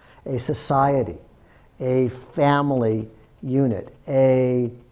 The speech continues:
political or religious affiliation. These are boxes, these are membranes that define who and what we are. And what I believe is that our natural state is a state in which we break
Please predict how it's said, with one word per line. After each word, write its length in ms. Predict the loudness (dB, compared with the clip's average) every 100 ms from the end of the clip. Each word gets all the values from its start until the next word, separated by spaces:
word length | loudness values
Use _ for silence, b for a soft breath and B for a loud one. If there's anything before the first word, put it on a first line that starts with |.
| _ _ _ _
political 840 | -6 2 4 4 2 2 2 2 0
or 240 | 0 2
religious 800 | 2 0 2 2 2 2 2 0 -10
affiliation. 1040 | -14 -10 -2 0 2 2 0 -2 -10 -16 -20 b b b b
These 460 | 2 6 8 6 2 0
are 360 | 2 2 2 -2 -12 _ -20 -20 _ _ _ _ _ _ _ _ _ _ -2
boxes, 640 | 2 2 0 -8 -14 -8
these 200 | 2 4
are 140 | 4 2
membranes 1000 | 2 2 2 2 0 0 -6 -10 -12 -16 b b -4
that 300 | 0 0 0
define 840 | -6 -2 0 2 2 0 -2 -4 -10 -20 -20
who 260 | -4 2 4
and 140 | 4
what 200 | 2 0
we 160 | 2 2
are. 380 | 2 0 -4 -14 -20 -20 B B B B -6
And 280 | 0 0 0
what 160 | 2 2
I 100 | 2
believe 640 | 0 2 4 6 4 2
is 120 | 2
that 100 | 2
our 120 | 2
natural 520 | 4 2 0 -2 -4 -4
state 460 | -4 2 4 4
is 140 | 2 -2
a 60 |
state 460 | -6 0 4 4 2
in 220 | -2 0
which 240 | 0 -2
we 100 | -4
break 480 | -4 0 2 2 0